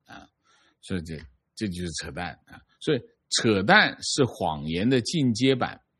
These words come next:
谎言可以被破除，可以被纠正，但是扯淡不可以。啊，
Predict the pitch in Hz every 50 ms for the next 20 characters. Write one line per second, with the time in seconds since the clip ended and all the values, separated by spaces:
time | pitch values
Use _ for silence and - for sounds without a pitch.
0 | _ _ _ _ _ _ _ _ _ _ _ _ - - - 120 107 98 98 101
1 | 120 160 185 - - 156 156 139 131 151 165 156 143 131 120 110 104 - - 180
2 | 160 123 104 - - 92 98 113 131 - _ _ _ - - 120 117 127 143 135
3 | 120 101 95 135 135 135 131 165 156 123 - - _ _ _ _ _ _ _ _
4 | _ _ - 117 113 107 107 92 - - - - 90 92 85 76 - - - 64
5 | 110 - - _ _ _ _ _ _ _ _ _ _ _ _ - - -